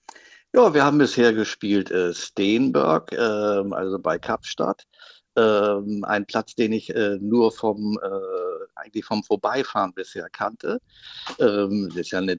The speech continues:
eine tolle Anlage, ist ja auch ein Weingut und der Golfplatz liegt ja so zwischen den Weinreben und geht so zwischen den Häusern, so ein bisschen Weinresort-Course, würde ich's mal nennen.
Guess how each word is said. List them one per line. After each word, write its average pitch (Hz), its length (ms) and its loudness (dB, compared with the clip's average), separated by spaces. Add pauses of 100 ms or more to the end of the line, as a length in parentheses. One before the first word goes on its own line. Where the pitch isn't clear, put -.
eine 101 160 -4
tolle 120 320 2
Anlage, 113 400 0
ist - 140 -6
ja 104 100 -2
auch 104 100 -2
ein 98 180 -6
Weingut 120 640 -4
und 101 260 -14
der 92 180 -10
Golfplatz 104 580 -2
liegt 113 320 2
ja 113 120 0
so 107 160 0
zwischen 110 520 -4
den 98 260 -6
Weinreben 107 880 -4
und 98 220 -10
geht 110 180 -4
so 104 120 -8
zwischen - 360 -6
den 95 160 -2
Häusern, 110 500 0
so 113 100 -6
ein 110 60 -6
bisschen 127 440 0 (400)
Weinresort-Course, 101 1900 4
würde 98 120 4
ich's - 120 -4
mal 98 160 2
nennen. 98 300 0